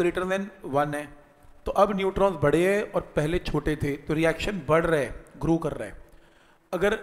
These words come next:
वन है तो फिर reaction constant rate पे चल रहा है, और अगर less than one है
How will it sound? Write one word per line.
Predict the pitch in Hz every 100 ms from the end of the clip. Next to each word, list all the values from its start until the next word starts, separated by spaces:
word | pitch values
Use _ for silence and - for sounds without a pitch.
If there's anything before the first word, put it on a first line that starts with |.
| 170
वन | 139 147 180
है | 202 254 - - - -
तो | 170
फिर | - 185 202 -
reaction | 147 151 151 185 185
constant | 185 185 - 208 -
rate | 170 151
पे | 160
चल | 160
रहा | 135 107
है, | - - - _ _ _ _ _ _ _ _ _ _ _ - - - - - -
और | 165
अगर | 190 196
less | 165 165
than | 196 185
one | 180
है | 196